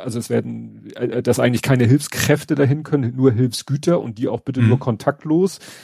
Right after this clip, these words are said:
Speaker 1: an der Türklinke ab-, äh, anhängen, weil die, die Angst haben, sich Corona einzufangen.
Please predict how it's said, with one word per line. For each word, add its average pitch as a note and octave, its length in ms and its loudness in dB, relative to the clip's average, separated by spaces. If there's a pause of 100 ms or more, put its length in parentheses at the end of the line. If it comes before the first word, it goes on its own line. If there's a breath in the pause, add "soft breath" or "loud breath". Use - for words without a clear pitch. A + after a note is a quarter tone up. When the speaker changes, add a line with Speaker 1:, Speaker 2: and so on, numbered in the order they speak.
(180 loud breath)
Speaker 1:
an C3 160 0
der A#2 180 2
Türklinke D#3 640 0
ab-, D#3 220 2
äh, - 400 -12
anhängen, D#3 560 2
weil B2+ 480 2
die, - 240 -16
die B2 220 -8
Angst B2+ 340 -2
haben, A#2 180 4
sich A#2 140 -8
Corona C3+ 380 -4
einzufangen. C#3 540 -4